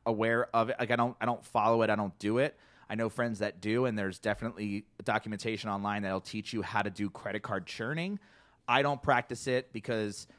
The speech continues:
I don't care that much. I don't have the patience for that kind of stuff. Uh, I get plenty of points for travel. I did the sign-up bonuses. I use my credit cards for everything and pay them off at the end of every month. I always do that. And you,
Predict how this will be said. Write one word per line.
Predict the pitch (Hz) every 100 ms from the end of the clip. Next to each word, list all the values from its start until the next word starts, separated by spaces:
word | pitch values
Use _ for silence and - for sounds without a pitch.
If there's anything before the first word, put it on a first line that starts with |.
| _ _ 120
I |
don't | 113 -
care | 139 139
that | 135
much. | 131 123
I | 117
don't | 104
have | 90
the |
patience | - 135 135 127 123
for | 131
that | 117 -
kind | 113
of | 107
stuff. | 113 104 101 - _ - -
Uh, | 101 98
I | 107
get | 104 -
plenty | - 117 143
of | 139
points | 147 147 -
for |
travel. | 135 131 120 117 120 120 - _ -
I | 95
did | 104
the | 95
sign-up | 120 123 123
bonuses. | 131 120 117 120 117 113 107 -
I | 98 98 95 95 - _ 104
use | 120 113
my | 117
credit | - 117
cards | 120 107 -
for | - - 135 160 170 175 160
everything | 180 156 156 135 131 131 -
and | 117 117
pay | - - 143
them | 151 147
off | 135 139 135
at |
the | 127 127
end | 131
of |
every | 127 120
month. | 113 82 65 -
I | 95
always | 104 123 143
do | 139 147
that. | 160 160 - - _ -
And | 110 110 110
you, | 127 127